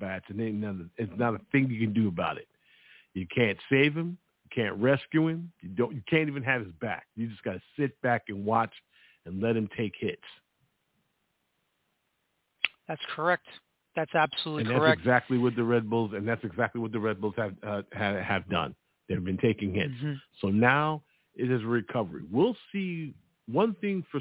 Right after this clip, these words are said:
Speaker 1: certain, Dan, we are going to see within the next week or two what's gonna transpire. Either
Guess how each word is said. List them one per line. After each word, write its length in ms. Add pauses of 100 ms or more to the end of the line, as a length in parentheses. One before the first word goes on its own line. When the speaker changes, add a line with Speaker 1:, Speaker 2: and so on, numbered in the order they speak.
(120)
Speaker 1:
certain, 360
Dan, 300 (580)
we 240
are 120
going 240
to 100 (120)
see 180
within 320
the 60
next 260 (100)
week 220
or 80
two 380 (760)
what's 280
gonna 160
transpire. 800 (680)
Either 500